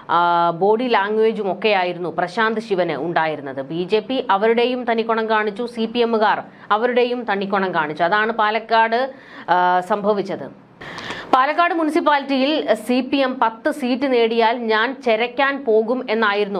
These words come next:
പ്രശാന്ത് ശിവൻ പറഞ്ഞത്. വീണ്ടും പ്രശാന്ത് ശിവൻ ഇത് ആവർത്തിച്ചു. "സി പി എം പത്ത് സീറ്റ് നേടിയാൽ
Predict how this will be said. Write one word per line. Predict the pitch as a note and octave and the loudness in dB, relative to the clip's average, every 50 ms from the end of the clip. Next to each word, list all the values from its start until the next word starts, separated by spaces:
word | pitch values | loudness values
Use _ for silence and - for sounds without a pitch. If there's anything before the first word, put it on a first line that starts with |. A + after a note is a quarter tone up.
| D#3 - | -4 -2
പ്രശാന്ത് | F#3+ A3 G3 - A#3+ A3+ A3+ A3+ | -2 -2 0 0 0 0 0 -2
ശിവൻ | A3+ - A3 G3 F3 D3 C#3 - - | -4 -2 0 0 0 0 -2 -2 -2
പറഞ്ഞത്. | F3+ D#3+ D#3+ D#3 D3 C#3+ C3+ C3+ - - - - - - - - - - | -2 -2 -2 -4 -8 -8 -10 -12 -14 -20 -20 -20 -20 -20 -18 -12 -6 -2
വീണ്ടും | A3 B3+ C4 D4 D#4 D4 F4+ F4 D#4+ | 0 2 2 2 2 2 0 0 0
പ്രശാന്ത് | D#4+ C4+ C4 - D4 C4+ C#4 C4+ | 0 0 0 2 0 0 0 0
ശിവൻ | C4+ C#4 C4 A#3 B3 C#4+ | -4 -2 0 0 0 0
ഇത് | C#4+ C#4+ A3 G#3 | 0 -2 0 2
ആവർത്തിച്ചു. | G#3 F#3 F3+ F3 F#3 F3+ F#3 F3+ E3+ - D3 B2+ - - - - - - | 2 2 2 0 -2 -4 -6 -8 -10 -10 -10 -12 -12 -16 -20 -20 -8 -2
"സി | B3 B3+ C4+ | 0 0 0
പി | B3+ D4 D#4 | 2 2 0
എം | D#4+ D#4 D#4 D#4 | 0 0 2 0
പത്ത് | C4 F#4 F#4 - - - E4 | 0 0 -2 -4 -4 -2 -2
സീറ്റ് | E4 E4 C#4+ C4+ C#4 C#4 C#4 C#4+ B3+ | -2 0 0 0 0 0 0 0 2
നേടിയാൽ | A#3+ A#3+ B3 A#3+ B3+ B3 A#3 G3+ E3+ D3 | 2 2 2 2 2 2 2 2 2 -2